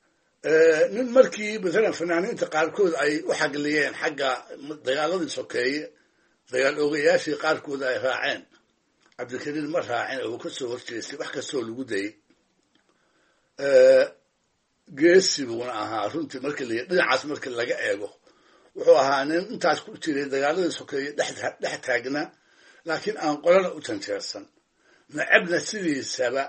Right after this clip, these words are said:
ilaa uu dhintay la dagaalamayay dagaalada sokeeye iyo cidda horisa intaba.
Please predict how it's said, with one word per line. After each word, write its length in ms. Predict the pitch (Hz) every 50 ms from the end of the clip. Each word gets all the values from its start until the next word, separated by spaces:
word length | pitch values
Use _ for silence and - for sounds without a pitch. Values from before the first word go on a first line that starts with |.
| - _ _ _ _ _ _ _ _ _ _ _ _ _ _ _ _ _ _ _ _ _ _ -
ilaa 220 | 127 147 180 -
uu 160 | - 147 143 135
dhintay 340 | 131 131 127 127 - 135 131
la 120 | 147 170
dagaalamayay 720 | 151 139 127 120 127 123 131 143 135 127 110 110 117 117
dagaalada 460 | 110 120 117 117 120 131 143 131 123 -
sokeeye 500 | - 120 104 - - 107 107 107 104 104 - _ _ _ _ _ _ _ _ _ _ _ _ _ _ _ -
iyo 160 | 214 214 226 -
cidda 260 | - 202 190 160 151
horisa 360 | 135 143 147 143 131 - - -
intaba. 340 | 175 175 - - - 82 -